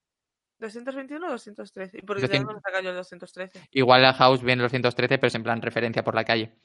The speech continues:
Speaker 2: Doscientos veintiuno B, a donde, eh, en realidad no existe ese número, ¿vale? Pero, eh, en realidad la casa está en el doscientos diecisiete o algo así, pero tú vas a la placa y pones doscientos veintiuno. Pero si tú envías una carta al doscientos veintiuno B de Baker Street,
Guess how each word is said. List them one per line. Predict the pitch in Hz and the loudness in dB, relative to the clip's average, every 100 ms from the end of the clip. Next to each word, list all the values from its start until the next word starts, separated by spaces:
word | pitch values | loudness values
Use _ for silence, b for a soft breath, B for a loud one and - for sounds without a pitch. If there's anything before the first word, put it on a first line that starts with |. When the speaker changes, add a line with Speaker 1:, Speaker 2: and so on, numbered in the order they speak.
| B B B | B B B
Speaker 2:
Doscientos | - 131 139 160 | 0 6 8 8
veintiuno | 170 165 160 | 8 8 10
B, | 160 180 - | 10 10 8
a | 139 | 6
donde, | 131 127 120 - - | 10 8 8 0 -12
eh, | - 113 | -8 -6
en | - 117 | -4 -4
realidad | 117 127 | 0 0
no | 135 | 0
existe | - 135 127 | -2 -4 0
ese | 120 | 2
número, | 135 131 120 | 4 4 6
¿vale? | 120 - B B B B B B _ _ _ _ | 4 2 B B B B B B _ _ _ _
Pero, | 151 143 | 10 10
eh, | 143 | 10
en | 127 | 8
realidad | 127 131 | 8 10
la | 160 | 10
casa | 175 | 8
está | 180 170 | 6 6
en | |
el | 175 | 6
doscientos | 139 143 156 | 4 4 4
diecisiete | 143 123 135 123 | 2 2 2 2
o | |
algo | 120 | 2
así, | 120 135 | 2 4
pero | 139 120 | 4 4
tú | 123 | 2
vas | 127 | 2
a | 131 | 2
la | 120 | 2
placa | 135 | 2
y | 135 | 4
pones | 135 135 | 2 2
doscientos | 127 135 | 0 0
veintiuno. | 131 123 120 117 | 2 2 0 4
Pero | 151 | 4
si | 147 | 4
tú | 143 | 4
envías | 180 202 190 | 6 6 4
una | 185 175 | 4 6
carta | 190 - | 6 6
al | 117 113 | 4 4
doscientos | 120 - 139 151 | 0 0 0 0
veintiuno | 151 143 135 | 2 2 4
B | 151 | 6
de | 123 | 6
Baker | 123 135 139 | 4 6 4
Street, | 131 160 | 4 2